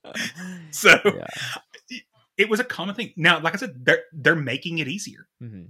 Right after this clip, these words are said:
Speaker 1: They're making it easier to build legitimate competitive Pokemon. So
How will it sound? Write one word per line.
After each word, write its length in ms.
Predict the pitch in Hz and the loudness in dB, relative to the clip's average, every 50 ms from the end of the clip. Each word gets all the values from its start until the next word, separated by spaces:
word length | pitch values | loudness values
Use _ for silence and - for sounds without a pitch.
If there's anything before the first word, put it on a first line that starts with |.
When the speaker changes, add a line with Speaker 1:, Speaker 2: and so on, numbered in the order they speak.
| - _ - | -16 _ 4
Speaker 1:
They're 100 | 156 156 | 4 4
making 400 | 139 131 131 127 - - 190 190 | 4 4 0 -2 -2 -2 -2 -2
it 80 | 202 180 | -2 -2
easier 300 | 165 160 143 156 156 147 | -2 -2 -2 0 0 -2
to 60 | 139 | -2
build 380 | 117 113 - 123 123 123 - | -4 -8 -8 -8 -8 -8 -8
legitimate 520 | - 117 107 - - 117 113 120 123 127 127 | -8 -10 -8 -8 -8 -6 -6 -6 -8 -8 -12
competitive 440 | - - 120 113 113 113 110 117 113 | -14 -18 -16 -16 -14 -14 -14 -12 -10
Pokemon. 440 | - 110 101 - 110 - - _ - | -10 -10 -10 -12 -18 -20 -20 _ -10
So 360 | - - 143 131 127 123 123 | -6 -4 -2 -2 -2 -4 -6